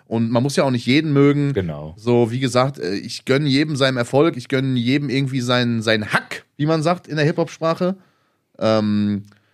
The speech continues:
Speaker 1: aber die, ja, was soll ich dir sagen? Die machen halt auch einfach scheiß Content in meinen Augen. Teilweise sind da Sachen passiert, so, wo man sich denkt, so, Digga, dass die immer noch von Leuten geguckt werden und gefeiert werden,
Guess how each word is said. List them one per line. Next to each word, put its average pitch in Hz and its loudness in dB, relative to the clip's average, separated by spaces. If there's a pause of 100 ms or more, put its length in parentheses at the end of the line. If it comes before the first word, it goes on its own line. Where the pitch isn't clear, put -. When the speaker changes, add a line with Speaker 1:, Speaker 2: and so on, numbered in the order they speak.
(160)
Speaker 1:
aber 123 4
die, 147 2 (200)
ja, 143 2
was 120 -4
soll 160 0
ich 147 -6
dir 147 -8
sagen? 151 -2
Die 107 0
machen 147 0
halt 139 0
auch 127 -4
einfach - -6 (260)
scheiß 143 -2
Content 170 0
in 165 0
meinen 160 0
Augen. 165 0 (300)
Teilweise 139 2
sind 143 -2
da 139 4
Sachen 135 -2
passiert, 147 -2
so, 139 2 (240)
wo 110 -8
man 123 2
sich 120 -6
denkt, 135 -2
so, 139 -4
Digga, 131 0
dass 113 -2
die 143 -10
immer 156 0
noch 151 0
von 123 0
Leuten 135 2
geguckt - -8
werden 113 2
und 110 -4
gefeiert 139 0
werden, 107 -2